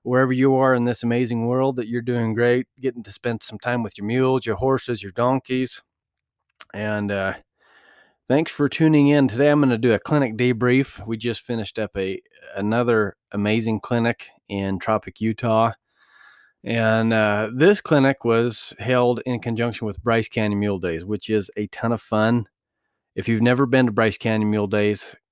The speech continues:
I highly suggest it. You gotta go. My good buddy McLean Meekum puts it on, as well as Sam Scaling. You've heard me t-,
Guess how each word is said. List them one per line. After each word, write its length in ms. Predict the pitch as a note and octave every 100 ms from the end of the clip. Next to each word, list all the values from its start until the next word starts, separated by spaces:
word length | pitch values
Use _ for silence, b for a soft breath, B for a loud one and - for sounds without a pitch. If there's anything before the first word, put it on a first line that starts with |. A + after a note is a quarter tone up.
| _ _ _ -
I 120 | F#2
highly 420 | - G#2+ G#2+ G2+
suggest 540 | - F#2 F#2 F2 -
it. 80 | -
You 120 | G2
gotta 300 | G2 A2+ A2
go. 500 | G2 G2+ G2 G2 F#2 -
My 120 | A2
good 240 | G#2 A#2+
buddy 160 | A#2 A2+
McLean 420 | A2 - B2 A#2
Meekum 320 | A#2 - A#2
puts 220 | A#2+ A2+
it 80 | A2+
on, 260 | A2+ A#2 A2+
as 140 | G2
well 180 | A2+ A2
as 220 | G#2+ - b b b b b b _
Sam 440 | - C3 C3+ C3+
Scaling. 580 | - - C#3 C#3+ C#3 C#3
You've 140 | C3
heard 180 | A#2+ C3+
me 140 | B2
t-, 100 | G#2+